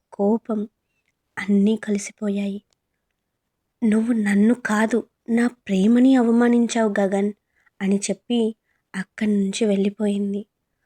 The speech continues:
ఆ రోజు తర్వాత ధరణి పూర్తిగా మారిపోయింది. కాలేజ్కి వచ్చిన గగన్ వైపు చూడలేదు. అతని మెసేజ్లకి, కాల్కి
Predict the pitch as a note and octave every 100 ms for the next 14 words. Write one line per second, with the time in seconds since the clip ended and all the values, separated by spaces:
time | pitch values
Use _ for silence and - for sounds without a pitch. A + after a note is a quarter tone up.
0 | _ _ G#3+ B3 A#3 G#3 C4+ C4 A#3 A3
1 | A#3 A3+ A#3+ A3 A3 - _ - G3 G3
2 | A3 A#3 A3 - _ _ _ _ F#3+ F#3+
3 | G3+ G#3 - F#3+ G3 G#3+ G#3 G3 - G3+
4 | G3 F#3+ F#3 G3 _ _ _ _ - F#3+
5 | G3 A#3+ B3 - C4 A3 G3+ - A#3 A3+
6 | A3 A3 _ - G3 F3+ G#3 A3 G#3+ G3
7 | G#3 - G#3 G3+ G3 F#3+ G3 - _ _
8 | _ _ _ _ _ _ _ _ _ _
9 | _ _ _ - _ - G#3+ A#3 A#3+ A3
10 | F#3 F#3+ - A#3+ A#3 A#3 G#3 G#3 G3+ G#3+
11 | _ _ _ _ - G#3 G3 A3 A3 A3